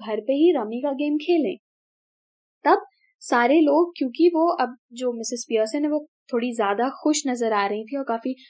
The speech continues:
नॉर्मल नजर आ रही थी, तो उन लोगों को भी होप लगी और उन लोगों ने भी,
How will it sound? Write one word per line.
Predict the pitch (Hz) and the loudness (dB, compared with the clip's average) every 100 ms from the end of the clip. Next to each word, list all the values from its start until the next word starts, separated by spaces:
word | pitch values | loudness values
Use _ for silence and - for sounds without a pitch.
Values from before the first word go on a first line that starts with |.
| _ | _
नॉर्मल | 233 247 254 311 302 | -2 0 2 2 2
नजर | 247 220 208 | 0 -2 -4
आ | |
रही | 202 226 | -4 -2
थी, | 311 | 0
तो | 339 330 | 2 0
उन | 247 | 0
लोगों | 240 262 269 | -2 -2 -2
को | 277 | 0
भी | 320 | 2
होप | 349 - 262 277 269 | 2 2 2 2 0
लगी | 202 185 190 - _ _ | -6 -4 -6 -8 _ _
और | 254 262 | -2 -2
उन | 269 277 | 0 0
लोगों | 302 311 | 0 2
ने | 320 | 2
भी, | 403 571 | 2 0